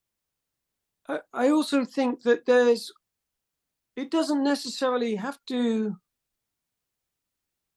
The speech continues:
like, I think sometimes it, it could be that it doesn't, like, resolve or something, but you've done your,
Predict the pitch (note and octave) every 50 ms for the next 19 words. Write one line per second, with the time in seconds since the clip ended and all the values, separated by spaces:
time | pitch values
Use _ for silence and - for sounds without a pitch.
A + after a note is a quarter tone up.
0 | _ _ _ _ _ _ _ _ _ C4 B3+ B3 - B3+ A#3+ - D#4 D#4 C#4+ C#4+
1 | - - D4 D4+ C#4 C4+ C4 B3+ A#3 G#3 A3 G#3 - - - - _ _ _ _
2 | _ _ _ _ _ _ _ _ _ _ - - _ _ _ _ - A3+ A#3+ A#3
3 | - D4 D#4+ A#3 A3 D4+ D4 C#4 G#3+ B3+ A#3 - - A#3 A#3+ A#3+ C#4+ C#4+ C4 A#3+
4 | B3 A3+ A3 A3 - - _ - G#3 G#3 G3+ F#3+ - _ - - - - - _
5 | _ _ _ C#4 G#3+ B3 G#3 C#4+ D4+ D#4+ C#4 G3 F3 F3 E3 E3 E3+ - - E3+
6 | E3 D3+ D#3+ F3+ F#3+ A3 A3+ B3 A3+ F#3 A#3 A#3+ D4+ A#3+ C4 C4+ A3+ G#3 - C#4
7 | C#4 C#4 C#4 C4+ C4 B3+ B3 A#3+ A#3+ A#3+ A#3+ A#3 A3+ A3+ A#3